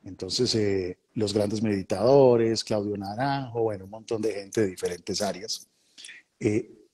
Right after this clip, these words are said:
y va develando cómo en sus estudios, cómo la mayoría de ellos que se endiosaron y que llegaron a, a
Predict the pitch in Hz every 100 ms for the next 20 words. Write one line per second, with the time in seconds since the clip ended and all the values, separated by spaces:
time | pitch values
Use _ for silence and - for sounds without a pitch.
0 | _ - 131 127 170 190 127 123 143 147
1 | 160 156 143 156 151 - 170 120 135 143
2 | - _ _ _ _ 120 135 139 120 110
3 | 107 120 131 139 - _ - 120 120 135
4 | - 110 - 92 90 95 - 139 123 107
5 | 120 127 _ - 92 - 92 92 90 95
6 | 110 127 113 90 - 87